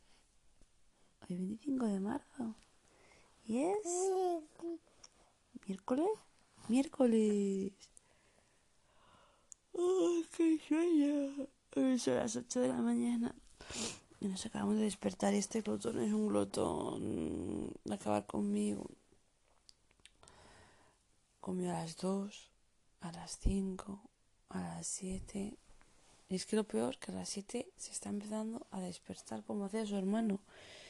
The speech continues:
Ya le cuesta más quedarse dormido a las siete. Bueno, ahora son las ocho y nos hemos levantado ya. A ver. ¿Y tú qué dices, mi chico? Hola. ¿Besito? Hola.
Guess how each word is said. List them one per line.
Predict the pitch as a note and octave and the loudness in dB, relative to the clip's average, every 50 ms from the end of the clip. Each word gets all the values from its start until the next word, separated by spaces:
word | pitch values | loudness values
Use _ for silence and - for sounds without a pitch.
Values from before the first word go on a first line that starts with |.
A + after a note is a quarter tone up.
| - - _ _ _ - | -20 -20 _ _ _ -2
Ya | - | 2
le | G#3+ A3+ - | 4 4 4
cuesta | - - A3+ G#3 - - A3 | 4 2 2 2 2 2 2
más | G#3+ A3 G#3+ - | 2 2 2 0
quedarse | - - A3+ A3 G#3+ - - G3+ | -2 -2 -2 -2 -2 -2 0 0
dormido | G3 G3 G3 G3+ G#3 G#3+ A3 | 2 2 2 2 2 2 2
a | G#3 | 0
las | G3+ F#3+ | 0 -2
siete. | - - - A3 G#3+ - - G3+ G3 - - - - - - - - - - - - - - - - - - _ _ _ - - - - | -2 -4 -4 -6 -6 -6 -8 -8 -10 -12 -16 -20 -20 -20 -20 -20 -20 -20 -18 -12 -8 -6 -6 -6 -6 -10 -14 _ _ _ -20 -18 -8 -4
Bueno, | G#3+ G3 F#3+ F#3+ G3 G3 G3 | -4 -2 -2 -2 -2 -2 -2
ahora | G3 G#3 G#3+ | -2 -2 -2
son | G3+ - G#3+ | -2 0 0
las | A3 G#3+ G3+ - A3+ | 0 0 0 -2 -4
ocho | A3+ - - - | -4 -2 -2 0
y | B3+ - | 2 2
nos | - G#3 G3 G#3 | 2 0 -2 -2
hemos | G#3 G#3 G3+ | -2 -2 -2
levantado | G3 G3 F#3+ F#3 F#3 - F#3+ F#3+ | -2 -2 -4 -4 -6 -6 -6 -4
ya. | F#3+ F#3+ G3+ G#3 G#3 - _ _ _ _ _ _ - _ _ _ - | -4 -4 -4 -6 -8 -10 _ _ _ _ _ _ -20 _ _ _ -12
A | - F#3 | -8 -6
ver. | F#3+ F#3+ G3 - - - - - - - - - - - - - - - - - - - | -6 -6 -8 -10 -16 -20 -20 -18 -18 -18 -18 -18 -18 -18 -18 -18 -18 -18 -20 -20 -8 -6
¿Y | - G#3+ | -4 -4
tú | F#3 - G3+ F#3 | -2 -2 -2 0
qué | - G3 F#3 | 2 0 0
dices, | F3+ G#3 A#3+ - - | 2 0 -4 -6 -4
mi | B4 C5 B4+ B4 A4+ - | -2 0 0 0 -2 -2
chico? | - - - C#4 - - A#3+ A#3 A#3 A3 G#3 - - - - - - - - _ _ - - - - - _ - C5+ C#5 B4+ - | -4 -4 -4 -2 2 4 4 4 4 0 -4 -8 -14 -20 -20 -20 -20 -20 -20 _ _ -16 -16 -16 -20 -20 _ 0 0 0 4 8
Hola. | G#4+ F4+ D#4 C4 A3+ G#3 G3 F3+ - - - - - - - - - - - - - - | 10 10 12 12 10 8 6 4 -2 -10 -2 4 6 6 6 4 0 -8 -20 -20 -20 -18
¿Besito? | - - - - - - - F4 B4 D5 D5 - - - - - _ - _ _ _ _ - - - - - - | -14 -14 -14 -14 0 6 8 8 8 6 2 -6 -16 -18 -18 -20 _ -20 _ _ _ _ -20 -18 -12 -6 0 2
Hola. | A#3 A#3+ C#4+ F4+ | 2 4 4 6